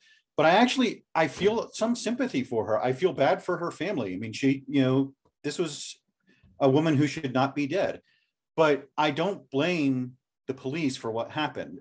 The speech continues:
And usually I'm very skeptical of shootings, but in this case, I, I think that the, uh, analysis, I mean, we've all seen the videotape. I think the analysis was correct. And what I talked about was,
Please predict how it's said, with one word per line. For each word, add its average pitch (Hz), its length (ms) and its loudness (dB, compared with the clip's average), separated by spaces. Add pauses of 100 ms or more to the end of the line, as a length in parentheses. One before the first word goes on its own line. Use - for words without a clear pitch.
And 127 380 4 (260)
usually 214 340 2
I'm 175 140 2
very 160 180 2
skeptical 151 500 -2
of 110 120 -2
shootings, 113 460 -4
but 110 120 -4
in 117 80 -2
this 139 160 0
case, 135 480 0
I, 123 160 0
I 117 160 -2
think 113 380 -8
that 113 260 -2
the, 107 280 -2
uh, 101 220 2 (440)
analysis, 123 580 4
I 123 40 -2
mean, 117 120 0
we've 120 160 0
all 123 140 6
seen 131 180 -2
the 120 60 0
videotape. 117 560 -2 (280)
I 110 80 -6
think 117 140 -4
the 113 80 -6
analysis 110 540 -2
was 98 120 -4
correct. 117 440 0 (360)
And 143 100 2
what 156 100 6
I 151 80 6
talked 208 300 4
about 156 300 6
was, 131 440 4